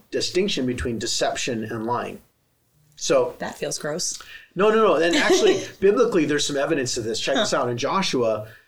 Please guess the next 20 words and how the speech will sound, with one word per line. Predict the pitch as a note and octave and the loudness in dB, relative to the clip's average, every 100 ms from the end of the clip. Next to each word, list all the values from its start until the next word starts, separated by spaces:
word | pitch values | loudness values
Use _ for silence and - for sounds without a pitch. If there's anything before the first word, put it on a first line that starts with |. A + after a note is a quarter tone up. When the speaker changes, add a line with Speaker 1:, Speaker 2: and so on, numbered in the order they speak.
| _ | _
Speaker 1:
when | C#3+ | -2
they | C#3 | 0
go | C3+ | 2
to | D#3 | 2
storm | D3+ C#3+ C3 | 2 -2 -2
Jericho, | C3 F3+ E3+ B2 A2 A2 A2 _ _ _ | 0 0 0 -2 -2 -4 -8 _ _ _
the | - | -10
prostitute | A2 D#3 F3 - - A#2 | 0 0 2 -2 -4 -2
Rahab | A#2+ F#3 F3 B2+ | 0 0 0 -2
lies | A2+ A2 A#2+ F3+ G3 G#2+ G#2+ - - - _ | -2 -2 0 0 0 -2 -4 -4 -6 -10 _
or | C#3 C#3 | -4 -2
deceives | C3 C3 - - G#3 F3 B2+ | -2 -2 -2 0 0 0 0
and | B2+ | -2
says, | C#3+ B2 | -2 0
"No, | C#3 | 0
I | C3+ | 0
haven't | C3 C3+ | 0 0
Speaker 2:
Hmm. | A3 | 0
Speaker 1:
seen | F#2 A3 D#3 | 0 0 0
them," | A2+ A2+ | -2 -6